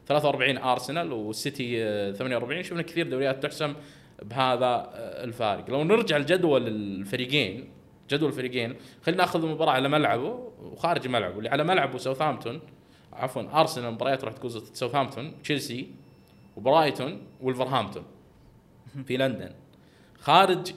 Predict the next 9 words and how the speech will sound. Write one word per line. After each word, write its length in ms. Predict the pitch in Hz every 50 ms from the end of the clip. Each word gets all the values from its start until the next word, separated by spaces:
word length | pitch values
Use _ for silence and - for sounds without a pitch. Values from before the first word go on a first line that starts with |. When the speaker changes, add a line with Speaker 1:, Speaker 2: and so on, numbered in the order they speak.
| - - - - 127
Speaker 1:
ملعبه 460 | 127 151 160 135 113 110 117 127 120
راح 120 | 123 127
يلعب 220 | 143 147 135 127 131
ضد 100 | 123 131
ويست 240 | 131 131 - -
هام، 340 | 165 160 139 113 120 165 180 - - - - - - - - _ _ - - _ _ - - _ - - -
سيتي، 540 | - - - 165 160 - 113 117 135 - - - - - - - - - - - - - - - 117
نوتنغهام. 540 | 135 135 - 147 131 127 135 127 92 80 - - - - - - - - - - - - - - - - - - - - - - - - - - - - - - - - - - - - - - - - - - - -
السيتي 640 | 123 - - 208 233 233 175 147 202 - - -